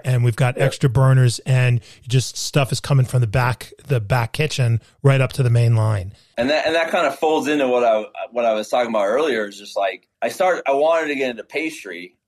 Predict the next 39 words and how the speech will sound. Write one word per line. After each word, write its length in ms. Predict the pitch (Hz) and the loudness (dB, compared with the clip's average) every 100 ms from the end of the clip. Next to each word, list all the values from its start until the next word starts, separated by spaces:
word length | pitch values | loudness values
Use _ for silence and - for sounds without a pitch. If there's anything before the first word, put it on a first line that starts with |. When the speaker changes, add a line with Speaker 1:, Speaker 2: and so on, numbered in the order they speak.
| - | -10
Speaker 2:
and 140 | 113 | -4
I 60 | 120 | -4
was 240 | 117 123 | -4 -8
so, 420 | - 143 135 120 117 | -4 -2 0 -4 -8
you 100 | - | -10
know, 140 | 113 104 | -6 -6
valuable 540 | 101 123 143 139 113 | -4 -2 -2 -2 -6
to 120 | 107 | -8
them 220 | 107 107 107 | -8 -6 -6
on 140 | 98 | -10
the 40 | |
savory 460 | - 120 135 131 107 | -12 -6 -6 -6 -8
line 240 | 92 92 98 | -8 -10 -14
because 240 | - 110 101 | -14 -10 -8
I 60 | |
knew 240 | 104 123 117 | -4 -2 -2
all 120 | 95 | -2
the 60 | |
stations. 840 | - - 135 147 - 85 85 - _ - | -6 -8 -6 -6 -10 -12 -14 -18 _ -6
I 120 | 113 | -4
remember 280 | 127 143 135 | -2 -2 0
going 300 | 127 127 123 | 0 0 -2
specifically 560 | - 123 139 131 123 110 | -8 -6 -4 -4 -4 -4
to 80 | |
the 80 | 98 | -6
chef 340 | - 143 139 - | -4 -2 -2 -2
'cause 160 | 120 | -2
I 80 | 120 | -2
remember 240 | 123 123 | -4 -2
having 240 | 123 127 104 | -2 -2 -6
a 40 | |
drink 280 | 98 123 127 | -6 -6 -6
with 120 | 104 | -10
Kenny, 340 | - 117 123 107 | -6 -6 -4 -6
and 80 | |
I'm 100 | 101 | -6
like, 140 | 98 101 | -8 -10
"Hey, 160 | 139 | -10
man, 240 | 120 104 | -10 -10